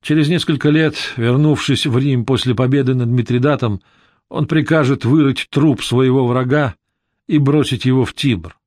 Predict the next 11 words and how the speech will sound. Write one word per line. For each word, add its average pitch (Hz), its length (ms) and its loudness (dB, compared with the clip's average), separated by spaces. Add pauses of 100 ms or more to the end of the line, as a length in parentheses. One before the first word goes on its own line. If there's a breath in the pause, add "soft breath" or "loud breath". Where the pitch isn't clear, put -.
(800)
Но 156 140 -2
и 190 60 2
после 175 380 0
этого 107 460 -2
он 123 140 0
не 127 80 2
сможет 135 440 0
избавиться 120 680 0
от 107 120 -2
этих 110 320 -2
глаз. 117 460 -4